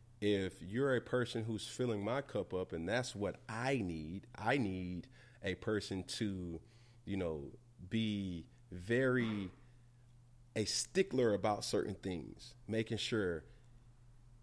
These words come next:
that I have this, I have that. And in return, I then ask the question or pose the question or just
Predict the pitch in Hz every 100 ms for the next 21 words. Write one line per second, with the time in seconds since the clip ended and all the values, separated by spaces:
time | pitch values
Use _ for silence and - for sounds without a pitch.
0 | - - - - 110 104 - - - -
1 | 120 110 120 113 95 110 107 101 101 101
2 | 92 101 85 - 113 113 117 104 101 -
3 | 196 156 110 107 - 113 113 - 151 127
4 | 101 101 104 - - 107 104 107 - -
5 | 123 117 92 - 101 - 104 - 120 120
6 | 104 95 110 101 -